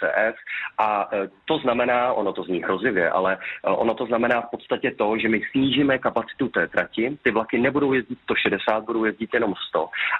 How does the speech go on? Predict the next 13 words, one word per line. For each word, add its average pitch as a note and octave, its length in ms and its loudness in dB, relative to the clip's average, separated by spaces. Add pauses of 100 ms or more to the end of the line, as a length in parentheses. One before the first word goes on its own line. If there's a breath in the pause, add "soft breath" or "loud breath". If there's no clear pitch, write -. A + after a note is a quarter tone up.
ale G#2 320 2
nebude A#2 340 -2
to B2 220 -2
znamenat, A2 500 0 (100)
tak G2 120 -2
jak A2 160 0
říkala A2+ 320 -2
kolegyně A2 480 0
z - 20 -12
Českých A2+ 320 -4
drah A2 240 0
Vanda G#2+ 260 2
Rajnochová, G#2+ 600 0